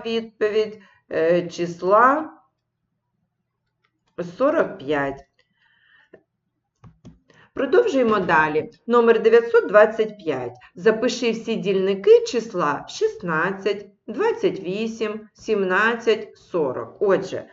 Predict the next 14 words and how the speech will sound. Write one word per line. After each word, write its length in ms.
розглядаємо 920
перше 480
число 680
шістнадцять. 840
Щоб 240
записати 600
всі 240
дільники 640
числа 440
шістнадцять, 840
пригадуємо, 840
що 160
будь-яке 520
число 600